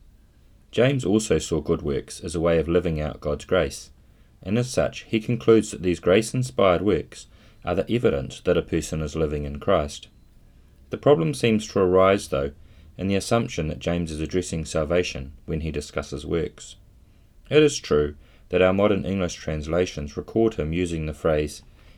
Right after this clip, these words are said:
"Can such faith save them?" in James two verse fourteen. The N I V's wording here is important, because it uses the word such. It refers back to what James has previously been discussing.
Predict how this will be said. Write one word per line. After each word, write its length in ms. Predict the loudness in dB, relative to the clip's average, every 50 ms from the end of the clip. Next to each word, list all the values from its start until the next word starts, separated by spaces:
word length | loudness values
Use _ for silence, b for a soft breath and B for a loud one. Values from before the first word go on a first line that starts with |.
| b b -6
"Can 220 | -2 -2 -2 0
such 300 | 2 0 0 0 -2 -6
faith 280 | -2 0 0 0 0 -4
save 320 | -6 -6 -6 -6 -4 -4
them?" 220 | -4 -4 -4 -4 -6 -12 -18 -20 -20 -14 -10
in 140 | -10 -6 -4
James 340 | -2 -2 -2 -2 -4 -8
two 200 | -6 -2 -2 -2
verse 220 | -2 -2 -6 -8 -8
fourteen. 520 | -6 -6 -6 -6 -6 -6 -8 -8 -8 -10 -14 -18 b b b b b b b b b b b b b -20 -20 -6 -4
The 140 | -2 0
N 80 | 2 2
I 140 | 2 2 2
V's 260 | 2 0 0 0 0
wording 380 | 2 2 2 2 2 -2 -2 -2
here 160 | -2 -2 -2
is 120 | -4 -4
important, 460 | -6 -8 -2 -2 0 0 -2 -4 -10 -14 -20 b b b b b b b b
because 220 | -14 -10 -8 -6 -6
it 80 | -4
uses 400 | 0 2 2 2 2 0 -4 -2
the 100 | -2 -2
word 300 | 0 0 0 0 0 -2 -6 _ _
such. 520 | -10 -8 -6 -6 -6 -8 -14 -16 -16 -16 -20 b b b b b b b b b
It 80 | -2 2
refers 420 | 4 4 4 4 4 2 2 2
back 300 | 4 4 4 4 4 0
to 100 | -4 -2
what 200 | -2 -2 -2 0
James 420 | -2 -2 -2 -2 -4 -6 -8 -8 -10
has 140 | -12 -12
previously 760 | -6 0 2 2 2 2 0 -4 -6 -8 -8 -6 -6 -6 -6
been 240 | -6 -6 -6 -6 -6
discussing. 540 | -6 -8 -8 -4 -4 -4 -4 -6 -10 -14